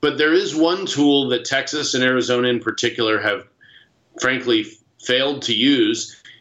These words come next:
It is the ability to use, uh, to declare themselves as having been invaded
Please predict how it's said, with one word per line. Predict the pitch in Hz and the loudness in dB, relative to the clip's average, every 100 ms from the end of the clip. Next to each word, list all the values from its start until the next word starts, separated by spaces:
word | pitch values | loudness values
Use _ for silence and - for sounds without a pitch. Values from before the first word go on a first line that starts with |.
| _ | _
It | 139 151 | 0 2
is | 165 143 | 2 2
the | 147 | 0
ability | 143 131 135 151 160 170 - | -2 0 0 2 2 0 -2
to | 143 | -2
use, | 135 123 127 131 135 - - | 0 2 2 2 2 -2 -4
uh, | 117 110 110 92 | -2 0 -2 -2
to | - | -2
declare | 113 107 - 131 139 | 0 -2 -2 0 0
themselves | 156 135 135 139 123 | 0 0 0 -2 -4
as | 120 | -4
having | 127 123 123 113 | -2 0 -2 -4
been | 107 113 127 127 110 - | -2 0 0 -2 -4 0
invaded | 135 123 117 120 104 131 | 2 4 2 2 0 -4